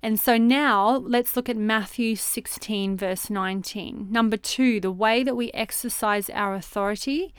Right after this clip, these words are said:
is that we permit and we prohibit. We permit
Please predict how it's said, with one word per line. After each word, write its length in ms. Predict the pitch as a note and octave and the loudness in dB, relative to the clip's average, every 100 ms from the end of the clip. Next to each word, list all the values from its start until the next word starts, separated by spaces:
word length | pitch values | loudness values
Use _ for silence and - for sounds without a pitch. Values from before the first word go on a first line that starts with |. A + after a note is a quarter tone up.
| - - - | -20 -20 -4
is 300 | A3+ G3+ - | -4 -2 -4
that 300 | A#3 G#3 - | -2 -2 -2
we 420 | G3+ A3 B3+ C4 | -4 2 2 2
permit 840 | B3+ - G#3+ G3+ C4+ A#4+ - - - - - _ | 0 -4 -2 0 0 -2 -6 -12 -14 -20 -20 _
and 280 | - G#3+ G3+ | -2 0 2
we 240 | A3 A3 | 2 0
prohibit. 920 | G#3+ - G#3+ - A#3+ G3+ - - - - _ _ _ - - - _ | -4 -8 -8 -2 -2 -2 -6 -10 -12 -14 _ _ _ -20 -20 -20 _
We 200 | A3+ A3 | -2 -2
permit 840 | - G#3 G#3+ C4+ - - - | -2 -2 2 0 -2 -12 -14